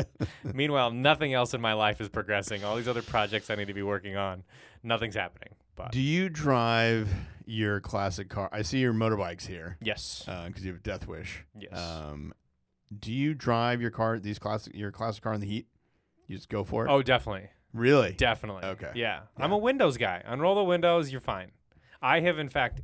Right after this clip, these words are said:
Speaker 2: uninstalled the air conditioning that was in the nine eleven. I took
Speaker 1: Mm.
Speaker 2: it out.
Speaker 1: Okay.
Speaker 2: 'Cause it doesn't work anyway.
Speaker 1: Yeah. Yeah, yeah, yeah,
Speaker 2: And so I
Speaker 1: yeah,
Speaker 2: just,
Speaker 1: yeah.
Speaker 2: something, something, weight savings, let's do this.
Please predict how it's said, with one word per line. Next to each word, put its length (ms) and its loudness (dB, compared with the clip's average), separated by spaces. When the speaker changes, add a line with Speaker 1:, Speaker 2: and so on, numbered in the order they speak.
Speaker 2:
uninstalled 960 2
the 160 -2
air 120 0
conditioning 560 -6
that 120 -4
was 160 -6
in 140 -6
the 80 -6
nine 180 -4
eleven. 360 -10
I 160 4
took 120 4
Speaker 1:
Mm. 40 -2
Speaker 2:
it 60 -2
out. 160 -8
Speaker 1:
Okay. 280 2
Speaker 2:
'Cause 100 0
it 20 2
doesn't 220 0
work 300 4
anyway. 560 -4
Speaker 1:
Yeah. 360 4
Yeah, 200 -2
yeah, 160 -4
yeah, 80 -4
Speaker 2:
And 80 -4
so 80 0
I 40 2
Speaker 1:
yeah, 60 0
Speaker 2:
just, 140 -6
Speaker 1:
yeah. 80 -8
Speaker 2:
something, 320 -2
something, 320 -2
weight 240 0
savings, 440 0
let's 160 -4
do 220 0
this. 440 -2